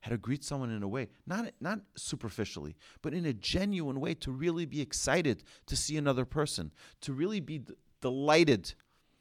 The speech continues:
to meet another student. Imagine if we had this in our high schools. We wouldn't have bullying. We wouldn't have, it, people would just be gracious and kind. So it was a Tuesday or Wednesday that he arrived there, and he saw the rabbi,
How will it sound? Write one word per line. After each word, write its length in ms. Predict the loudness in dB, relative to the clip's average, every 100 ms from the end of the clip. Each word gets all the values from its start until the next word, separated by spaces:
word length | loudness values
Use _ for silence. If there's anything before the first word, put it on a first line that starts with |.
| _ _ -20 _ -4
to 160 | 2 4
meet 340 | 6 4 2
another 300 | 4 6 6
student. 640 | 4 2 6 6 4 -10 -16 _ _ _ _ _ _ 0
Imagine 340 | 2 4 2
if 120 | -4
we 80 | -2
had 140 | -2 -2
this 180 | -4
in 80 | -4
our 100 | -4
high 160 | -4 -6
schools. 420 | -6 -10 -10 -10
We 80 | -8
wouldn't 220 | -8 -6
have 180 | -6 -6
bullying. 440 | -6 -4 -2 -4 -10 -20 -20 -12
We 80 | -4
wouldn't 240 | -2 0 0
have, 160 | -2 -2 -8 -18
it, 260 | -16 -16 -20
people 240 | -20 -14
would 80 | -14
just 140 | -12
be 100 | -12
gracious 540 | -8 -6 -6 -6 -10 -8
and 120 | -10
kind. 480 | -8 -6 -4 -4 -8 -20 -20 -20 -20 -20 -20 -20
So 480 | -10 2 4 4 0 _ _ _ _ _ _ _ -6
it 60 | 0
was 100 | 2
a 60 | 0
Tuesday 380 | -2 0 6
or 80 | 6
Wednesday 360 | 6 2 0 -2
that 160 | -2
he 140 | -2 -2
arrived 340 | 0 -2 -2
there, 100 | -2
and 100 | 0
he 100 | -2
saw 240 | -2 0 2
the 100 | 2
rabbi, 480 | 4 4 2 -4